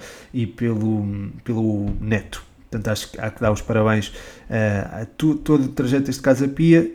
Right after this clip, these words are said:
eh, e realçar estes dois. Também, claro, o Godwin. No início da época estava a gostar bastante de João Nunes, mas tem vindo a perder algum espaço. Mas acho que, regra geral e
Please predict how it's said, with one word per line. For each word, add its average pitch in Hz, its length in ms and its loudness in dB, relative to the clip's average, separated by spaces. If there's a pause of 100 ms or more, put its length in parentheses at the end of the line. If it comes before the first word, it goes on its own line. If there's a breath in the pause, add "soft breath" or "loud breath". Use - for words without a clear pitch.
eh, 113 240 0
e 113 160 0
realçar 107 540 2
estes 104 360 -6
dois. 117 300 2
Também, 117 380 2
claro, 113 280 2
o 107 40 2
Godwin. 123 420 4 (420 loud breath)
No 131 160 4
início 131 280 6
da 127 60 8
época 123 180 4
estava 127 320 4
a - 20 2
gostar 131 200 4
bastante 123 280 0
de 98 60 -12
João 123 180 2
Nunes, 123 280 2
mas 113 160 -6
tem 117 280 -4 (100)
vindo 117 340 -4
a 117 40 -2
perder 120 260 -2
algum 120 280 2
espaço. 139 640 -4 (880)
Mas 98 180 -4
acho 95 220 -2
que, 101 460 -2
regra 101 340 0
geral 104 460 0
e 95 580 -10